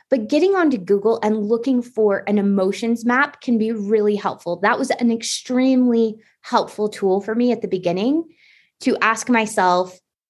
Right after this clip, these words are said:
you know, "Is this anger?" And I would listen, like, I would hear a yes or a no. "This isn't anger." "Okay.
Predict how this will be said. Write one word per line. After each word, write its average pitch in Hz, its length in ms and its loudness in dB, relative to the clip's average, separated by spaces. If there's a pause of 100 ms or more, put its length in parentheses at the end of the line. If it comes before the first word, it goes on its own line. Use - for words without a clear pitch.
(160)
you 214 120 0
know, 180 400 0 (140)
"Is 247 200 0
this 302 160 -8
anger?" 294 460 -2 (1400)
And 196 160 2
I 190 100 4
would 214 160 2
listen, 175 440 0
like, 165 360 -8
I 196 100 4
would 202 140 2
hear 196 160 0
a 196 80 4
yes 170 400 -4
or 208 80 0
a 214 80 0
no. 208 320 0
"This 202 240 -6
isn't 240 260 -2
anger." 190 380 -6 (380)
"Okay. 202 480 -2